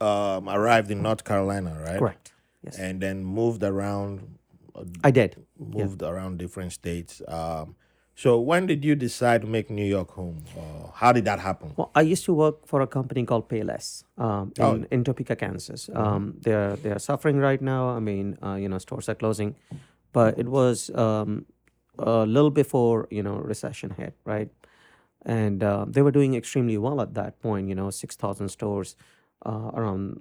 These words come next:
Speaker 2: around the country. There were stores in Colombia, all over the world, you know, really. And I mean, if, if you consider America as the world,
Speaker 1: Yes.
Speaker 2: uh, you know, North America and South America. And, uh, they were doing extremely well.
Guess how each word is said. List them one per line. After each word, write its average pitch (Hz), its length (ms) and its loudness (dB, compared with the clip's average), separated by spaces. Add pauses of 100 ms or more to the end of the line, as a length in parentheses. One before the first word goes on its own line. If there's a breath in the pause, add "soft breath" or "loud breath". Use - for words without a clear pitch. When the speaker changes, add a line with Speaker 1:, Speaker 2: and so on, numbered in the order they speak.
Speaker 2:
around 104 260 -2
the 98 60 -2
country. 104 480 -2
There 92 160 -2
were 95 160 -6
stores 104 360 -8
in 98 120 -8
Colombia, 113 760 -2 (360 soft breath)
all 160 140 6
over 151 140 6
the 120 100 4
world, 107 320 2
you 110 120 2
know, 104 220 0
really. 101 360 0
And 104 320 -6
I - 60 -8
mean, 95 240 -6
if, - 240 -8
if - 120 -8
you 107 60 -6
consider 98 360 -4
America 95 400 -6
as - 120 -8
the - 80 -10
world, - 260 -10 (200)
Speaker 1:
Yes. - 360 -12
Speaker 2:
uh, 113 100 -4
you 113 140 -4
know, 95 200 -4 (100)
North 101 240 -4
America 98 240 -4
and 98 100 -10
South - 120 -10
America. 95 360 -10 (720 soft breath)
And, 110 360 0
uh, 104 260 0
they 131 120 -2
were 123 80 2
doing 117 200 0
extremely 104 380 -6
well. 120 480 0